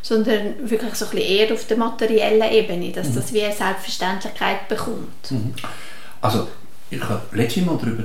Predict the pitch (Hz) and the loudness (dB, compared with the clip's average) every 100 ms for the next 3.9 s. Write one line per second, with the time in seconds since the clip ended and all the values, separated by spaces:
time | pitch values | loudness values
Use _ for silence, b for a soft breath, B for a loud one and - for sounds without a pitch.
0 | 113 110 147 - 120 110 110 107 - - | -2 -2 -2 -2 -2 -2 -2 -4 -4 -4
1 | 101 110 110 110 - 92 92 - 113 113 | -2 -2 -2 0 -2 -4 -4 -2 -2 0
2 | 110 117 110 101 - - B B B B | 0 0 0 -2 -2 -6 B B B B
3 | B B - 95 - 107 110 - 104 | B B -6 -4 -2 -2 -2 -4 -4